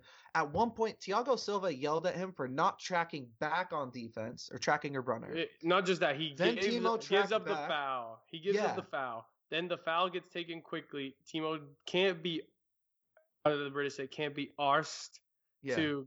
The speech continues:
Speaker 2: get his ass back.
Speaker 1: Mm-hmm.
Speaker 2: And, yeah,
Speaker 1: And, and
Speaker 2: Thiago
Speaker 1: no, no,
Speaker 2: was
Speaker 1: and
Speaker 2: having
Speaker 1: then
Speaker 2: none of it.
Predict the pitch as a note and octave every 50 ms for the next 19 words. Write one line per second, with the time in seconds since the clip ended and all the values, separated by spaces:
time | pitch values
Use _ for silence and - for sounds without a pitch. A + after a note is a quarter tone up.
0 | _ - D3+ D3 D3 - C#3 C#3+ C#3 C3+ C3 C3+ C3+ C3 C3 - - _ _ -
1 | C3 B2+ A#2 A2 A2 C3+ - - - _ _ _ _ _ _ _ C#3 C3 B2+ A#2+
2 | A2 A2 A2+ _ _ _ _ _ _ _ - D#3 D3+ D3+ D3 D3 C#3+ C#3+ C#3 C3
3 | C#3 E3+ F#3+ D#3 - A2+ F#2+ - _ _ _ _ _ - - E3 E3+ - F#3 F#3
4 | D3 D#3 G3 G#3+ G#3+ A3 G#3+ - D#3 E3+ F3 F#3+ F3+ E3 D#3 D#3 F3+ F3+ D#3+ C3+
5 | B2 B2 A2+ -